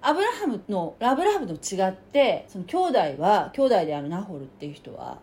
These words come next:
偶像礼拝者でした。誠の神を礼拝する人ではなかったんですね。この一家っていうのはね。まあ、一応そのアブラハムと血はつながってる人、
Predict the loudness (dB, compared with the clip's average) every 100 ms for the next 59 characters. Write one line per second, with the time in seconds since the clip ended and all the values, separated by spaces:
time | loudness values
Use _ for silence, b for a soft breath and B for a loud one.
0 | 0 2 4 4 4 2 -4 -6 -10 -14
1 | -18 -6 -2 0 0 0 0 -2 0 0
2 | -2 -4 -6 -6 -10 -10 -6 -4 -4 -4
3 | -2 0 -2 -6 -12 -12 -10 -10 -12 -8
4 | -8 -8 -12 -16 -10 -10 -12 -18 -14 -12
5 | -6 -6 -6 -12 -4 -2 0 0 0 0
6 | 0 2 4 2 -2 -6 -4 -4 -6 B
7 | B 2 2 2 -2 -2 4 4 4 0
8 | 0 -2 0 0 -2